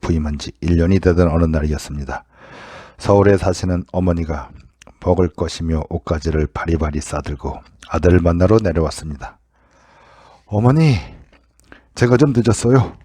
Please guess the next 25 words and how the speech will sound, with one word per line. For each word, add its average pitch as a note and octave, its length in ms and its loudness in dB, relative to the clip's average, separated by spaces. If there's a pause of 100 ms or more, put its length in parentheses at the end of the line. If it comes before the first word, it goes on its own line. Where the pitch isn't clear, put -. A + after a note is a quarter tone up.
(160)
고생 C3 260 0
많으셨죠?" A2 680 0 (1000)
아들은 F#2+ 360 0
수업이 F#2 400 2
끝난 F2+ 380 -2
뒤 F2 160 0
어머니를 E2+ 500 2
마중하러 D#2+ 540 -2
나갔고, D2 500 -6 (840)
어머니는 F#2 580 2
어느새 F2 520 0
자라 D#2+ 360 -2
제법 E2 300 -2 (100)
교사티가 E2+ 480 0
나는 D2+ 320 -4
아들을 D2 460 -6
대견했습니다. D2+ 920 -6 (600)
모처럼 F#2 480 2
어머니 F2+ 400 0
숨소리를 E2+ 600 0
자장가 D#2+ 420 -4
삼아 D#2 400 -6
포근히 D#2+ 460 -2
자고 D#2+ 280 -2
난 D#2 180 -6